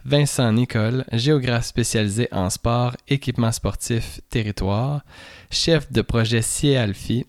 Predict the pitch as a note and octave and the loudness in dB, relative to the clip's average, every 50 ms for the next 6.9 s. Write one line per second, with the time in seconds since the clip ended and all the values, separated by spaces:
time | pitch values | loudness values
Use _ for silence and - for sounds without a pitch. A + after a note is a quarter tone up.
0 | - - - B2 B2+ B2 A#2+ A2+ G2 G2 F#2+ F#2+ F#2+ F2 A#2+ F#3 - _ _ - | -6 -2 0 2 4 4 4 4 2 2 0 0 -2 -4 -4 -4 -8 _ _ -20
1 | - - - - - - A#2 A#2 A#2+ B2+ B2+ - - G#2+ G2 A2 A2+ A2+ A#2 A2+ | -14 -10 -10 -4 -2 0 0 2 2 0 -2 -2 -4 -2 0 0 0 0 0 2
2 | A2+ A#2 A2 G#2+ G2 F#2+ E2+ E2 - - - - - - _ _ _ _ _ - | 2 2 2 2 2 0 -2 -2 -4 -6 -10 -16 -20 -20 _ _ _ _ _ -20
3 | - - - - - B2 C#3 E3+ F3 - - A2+ A2 G2+ G#2 - - - C#3+ C#3+ | -20 -12 -2 2 4 6 6 6 6 6 4 4 4 4 2 0 0 2 4 4
4 | D3 C3 C#3+ C#3+ - - - - B2+ G#2+ G2+ D2 - - - - - - - - | 4 4 2 0 -2 -4 -4 -2 0 0 0 0 -2 -4 -6 -8 -8 -12 -16 -20
5 | - - - - - - _ _ _ _ - - - - - - A#2 B2+ D#3 D#3 | -20 -20 -20 -20 -20 -20 _ _ _ _ -20 -20 -20 -14 -4 0 2 4 4 4
6 | F3 E3+ D#3 - C#3+ C3 A#2+ - - F2+ - - - - - - - | 4 4 4 4 4 2 2 2 0 -2 -4 -4 -8 -12 -12 -12 -12